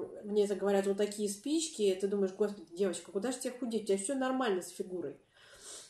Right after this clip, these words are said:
Вот, но окей, вопрос не об этом, а, а о том, что, м, начните себя любить. А, начните принимать себя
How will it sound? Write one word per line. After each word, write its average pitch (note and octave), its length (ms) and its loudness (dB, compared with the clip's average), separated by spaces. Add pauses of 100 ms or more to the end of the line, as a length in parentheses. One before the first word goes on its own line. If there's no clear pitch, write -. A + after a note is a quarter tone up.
(100)
Вот, G3+ 360 2
но A3 200 0
окей, C4+ 260 2
вопрос A3 360 -2
не B3 120 -4
об A#3 160 0
этом, F#3+ 340 -2 (880)
а, F3+ 300 -4
а G3+ 140 2
о G3 40 0
том, D4 240 -2
что, G#3+ 720 2 (500)
м, G#3 580 -6 (140)
начните B3 600 0
себя G#3+ 300 0
любить. G3+ 540 -4 (1120)
А, F3+ 280 -6
начните G3+ 500 0
принимать A3 460 0
себя G#3 920 0